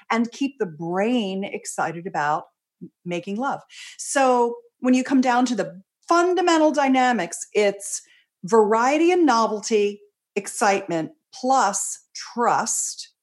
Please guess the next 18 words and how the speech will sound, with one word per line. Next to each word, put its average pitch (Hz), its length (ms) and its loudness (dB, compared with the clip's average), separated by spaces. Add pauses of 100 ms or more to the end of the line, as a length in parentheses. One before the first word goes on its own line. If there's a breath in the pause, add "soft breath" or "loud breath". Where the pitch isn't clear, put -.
(140)
and 185 320 -2 (220)
comfort, 240 680 -2 (120)
those 196 240 2
two 269 140 -6
things 226 340 -2
in 180 120 -2
equal 202 340 -4
measure, 185 520 -2 (460 loud breath)
with 202 460 4 (380)
plenty 262 580 -2
of 220 120 -8
genital 220 600 -2
engorgement, 196 600 -2
blood 202 640 0
flow 226 640 0
to 214 440 -4 (160)
her 392 220 4
genitals 170 640 -2